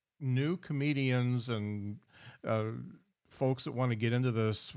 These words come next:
what the pitfalls are and all that before they get out there is really good. And a lot of people wish, including me,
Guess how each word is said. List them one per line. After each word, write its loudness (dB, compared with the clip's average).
what 2
the -6
pitfalls 2
are 2
and -4
all 2
that 2
before 0
they 0
get -2
out -2
there -4
is -8
really -2
good. -6
And -4
a -6
lot 0
of -10
people -4
wish, -8
including -4
me, -4